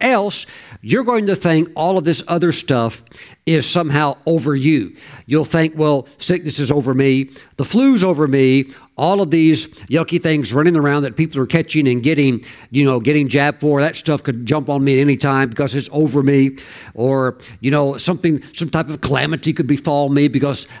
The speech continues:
that's over me. So you're going to have to understand that, no, you're in Christ and you are above all of that, because where is he? Far above it.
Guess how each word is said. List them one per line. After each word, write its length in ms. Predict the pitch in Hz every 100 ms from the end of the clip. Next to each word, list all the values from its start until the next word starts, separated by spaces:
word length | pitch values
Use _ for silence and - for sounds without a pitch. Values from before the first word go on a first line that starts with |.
| -
that's 300 | 151 160 -
over 240 | 147 139
me. 300 | 139 131 101 - - -
So 240 | - 175
you're 180 | - 180
going 200 | 175 190
to 80 | 165
have 220 | 143 190
to 100 | -
understand 880 | 165 151 143 - 185 202 151 139 143 - -
that, 320 | 113 160 147
no, 420 | 160 160 175 107 - - -
you're 400 | 135 160 185 196
in 80 | 196
Christ 640 | - 160 113 98 - - _ - - _
and 460 | 151 156 151 139 135 - - - -
you 240 | 170 208
are 240 | 175 170 180
above 440 | 151 139 170 180 175
all 260 | 170 175
of 80 | 151
that, 240 | 147 135 131
because 320 | 156 143 107
where 240 | 156 170
is 240 | 160 135 170
he? 300 | 170 - - _
Far 200 | 185 165
above 260 | 135 151 98
it. 180 | -